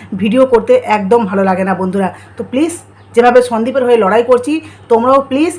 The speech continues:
এই লড়াইয়ে আমার সাপোর্টে থাকো বা আমার পাশে থেকো। এবার তোমাদের কাছে মুদ্রা কথায় ফিরে আসি বন্ধুরা। <clears throat> গামলা, গামলা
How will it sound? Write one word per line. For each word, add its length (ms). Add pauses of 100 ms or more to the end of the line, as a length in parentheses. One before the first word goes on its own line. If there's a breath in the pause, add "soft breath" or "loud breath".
এই 100
লড়াইয়ে 360
আমার 200
সাপোর্টে 500 (160)
থাকো 340
বা 80
আমার 240
পাশে 280
থেকো। 360 (320 loud breath)
এবার 240
তোমাদের 240
কাছে 320 (140)
মুদ্রা 360
কথায় 220
ফিরে 240
আসি 180
বন্ধুরা। 400 (100)
<clears throat> 1500
গামলা, 480 (480 loud breath)
গামলা 460